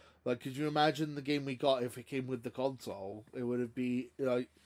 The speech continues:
I don't know, it, it's, it's maddening. Uh, I really, w-, <sighs> I'm trying to, I'm trying to see the positives in it, but, uh, it's very difficult. This, it is very, it is very spread,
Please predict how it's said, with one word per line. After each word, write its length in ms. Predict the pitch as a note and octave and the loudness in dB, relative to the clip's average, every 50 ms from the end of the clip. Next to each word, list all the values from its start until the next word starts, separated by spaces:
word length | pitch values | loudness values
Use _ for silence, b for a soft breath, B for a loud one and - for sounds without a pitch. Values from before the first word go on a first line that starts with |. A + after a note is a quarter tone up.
| b b b b b b b b b b b b b _ _ - | b b b b b b b b b b b b b _ _ -4
I 80 | C#3+ D3 | 0 0
don't 120 | C#3+ C3+ | 2 2
know, 100 | B2+ A#2+ | 0 0
it, 180 | A#2+ C3 C#3 C3 | 0 -2 -2 -2
it's, 280 | D3+ C#3+ - - - - | -4 -6 -4 -6 -8 -8
it's 200 | - - - - - | -10 -14 -14 -14 -16
maddening. 640 | B2 B2+ C3+ C3 C3 B2+ A#2+ A#2 A2 A2 A2 G#2 - | -10 -6 -4 -4 -4 -4 -6 -6 -8 -8 -8 -8 -4
Uh, 300 | B2+ C3+ C#3+ C#3+ C#3+ C#3+ C#3 - - b b b b b b b b b b _ _ - | 2 4 6 8 8 8 6 2 -2 b b b b b b b b b b _ _ -2
I 140 | - D3+ E3 | 2 4 4
really, 320 | E3 D#3+ F#3 G3+ G#3 F#3+ E3+ | 6 6 4 4 4 2 0
w-, 160 | D#3 D#3 - _ - - | 0 -4 -6 _ -12 -10
<sighs> 560 | - - - - - - - - - _ - | -8 -8 -8 -10 -12 -14 -18 -20 -18 _ -4
I'm 100 | C#3+ D3 | -4 -4
trying 280 | C#3 - G#3+ G3+ F#3 F3 | 0 2 4 4 6 6
to, 60 | E3+ | 4
I'm 80 | E3 D#3+ | 2 2
trying 180 | - A3+ G#3 | 2 4 4
to 240 | G#3 G3+ F#3 F#3+ - | 6 4 2 0 -4
see 140 | - - G3 | -4 -4 -2
the 100 | E3 D#3+ | -2 -2
positives 580 | - D#3 D3 C#3 C3 B2 - - B2 A2+ A2+ A#2 | -2 -2 -2 -2 -2 -4 -4 -2 -2 -2 -2 -2
in 80 | A2+ | -2
it, 160 | A#2 A#2 A2 - | -2 -2 -2 0
but, 120 | B2 B2 | -2 -2
uh, 200 | A#2+ A#2+ B2 A#2+ A2+ B2 | 0 0 0 0 0 0
it's 220 | B2+ B2+ B2 A#2 - | 0 0 0 -2 -2
very 220 | D3+ C#3+ C3+ B2+ | 0 2 2 2
difficult. 720 | A#2+ B2 B2 - - G#2+ - - G#2 G2+ G2+ G#2+ - - - b b b b b b b b b - | 2 -2 -4 -4 -6 -12 -6 -6 -6 -6 -6 -10 -16 -20 -20 b b b b b b b b b -6
This, 220 | B2+ A#2+ C3+ C#3 - | -6 -6 -6 -6 -2
it 160 | D#3+ D3+ D3 | -2 2 4
is 180 | D3+ D3 C3+ A#2+ | 4 4 4 2
very, 300 | A#2 C3 B2+ A#2+ A#2+ B2 B2 C3 | 2 4 4 4 4 2 2 0
it 80 | C3 B2+ | 0 0
is 220 | C3+ C3+ B2+ - | 0 0 0 -2
very 300 | - - B2+ A#2 A#2 A2+ | -2 -2 -2 0 0 -2
spread, 320 | A2 - - B2 A2 G#2+ | -4 -4 -4 -2 -2 -4